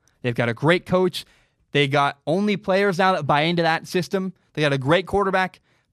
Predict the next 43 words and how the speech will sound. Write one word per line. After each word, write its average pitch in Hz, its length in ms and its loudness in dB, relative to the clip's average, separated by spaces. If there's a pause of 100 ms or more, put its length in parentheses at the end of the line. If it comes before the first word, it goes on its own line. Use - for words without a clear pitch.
Pay 190 220 0
attention 180 460 -2
to 151 40 -2
the - 100 -2
L 156 160 0
A 156 80 2
Wildcats 143 680 0
in 143 220 -2
the 139 140 0
X 135 200 -4
F 135 100 -4
L. 127 80 0
They're 135 100 0
one 185 200 0
and 190 120 -2
two, 190 360 2 (260)
but 139 160 -2
they're 127 120 0
better 151 360 0
than 147 140 -2
their 123 120 -2
record 131 300 -4
would 120 140 -4
show. 113 340 -6 (1400)
How 240 80 -2
about 285 180 2
D 277 140 0
C? 214 360 -4 (1600)
During 254 240 2
week 247 180 0
three 233 240 -2
of 196 60 0
the 202 120 0
X 202 220 0
F 180 80 2
L 170 120 0
season, 175 300 -4
the 147 60 -2
D 165 160 -2
C 185 120 -4
Defenders 147 440 -2
lost 131 420 -6
thirty-nine 175 1120 -4